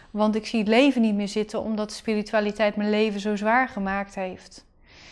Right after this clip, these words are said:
Dus daar is het ook wel een belangrijk stukje, dat je jezelf er niet in verliest, maar het je juist helpt om grip te krijgen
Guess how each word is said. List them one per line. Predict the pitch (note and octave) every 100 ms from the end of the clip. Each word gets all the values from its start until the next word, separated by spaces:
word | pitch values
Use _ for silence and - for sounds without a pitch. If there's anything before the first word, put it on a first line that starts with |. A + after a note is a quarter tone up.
| - - _ -
Dus | A3+ G#3+
daar | A#3+ B3
is | C4
het | A3+
ook | - A#3+
wel | B3 A#3
een |
belangrijk | G#3+ A3 A3 A3
stukje, | - A#3 A#3 A#3+
dat | A3+ A3+ -
je |
jezelf | A3 A3+ G#3+ G#3+
er | F#3
niet | F#3 G#3 B3+
in | C4+ C4
verliest, | B3 A#3 G#3 C4 - - - - - - - - - -
maar | - A3
het | A3
je | A3
juist | A3 G#3+ A#3+ A#3+
helpt | G#3 G3+ G#3+ -
om | - G3
grip | - G#3 A3 A3
te | G#3+
krijgen | G#3+ G#3 G3+ G3 - F#3